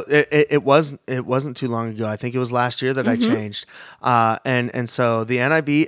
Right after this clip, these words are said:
Speaker 1: I would recommend the N I V, E S V, and the N A S B. If you're really deep, like the, the Marcus Odins out there,
Speaker 2: Right.
Speaker 1: the New King James or the King James is great. Uh, I,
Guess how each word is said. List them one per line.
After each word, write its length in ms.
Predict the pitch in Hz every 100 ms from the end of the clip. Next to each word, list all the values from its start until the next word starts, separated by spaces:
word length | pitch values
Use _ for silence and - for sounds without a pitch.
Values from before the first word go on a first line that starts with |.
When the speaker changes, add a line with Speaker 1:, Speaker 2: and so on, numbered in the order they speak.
| -
Speaker 1:
I 120 | 123
would 120 | 131 131
recommend 360 | 139 139 127
the 100 | 120
N 100 | 123
I 120 | 139
V, 260 | 135 131 131
E 160 | 123 127
S 180 | 120 -
V, 360 | 127 120 120 -
and 360 | 123 117 113
the 140 | 110 120
N 120 | 117
A 140 | 113 113
S 160 | 110 -
B. 320 | 110 104 104 - - -
If 160 | 120
you're 160 | 120 104
really 540 | 104 131 139 139 143 139
deep, 320 | 139 135 -
like 180 | 127 113
the, 260 | 120 113 110
the 100 | 123
Marcus 420 | 117 131 - 131
Odins 360 | 127 135 135 131
out 200 | 131 131
there, 240 | 135 139
Speaker 2:
Right. 260 | 151 165 - -
Speaker 1:
the 140 | 120
New 180 | 131 165
King 260 | - 160 147
James 320 | 151 156 143
or 40 |
the 100 | 127
King 280 | - 139 143
James 320 | 135 135 123
is 120 | 117 -
great. 420 | 135 139 - - - - -
Uh, 220 | 131 131 -
I, 220 | 131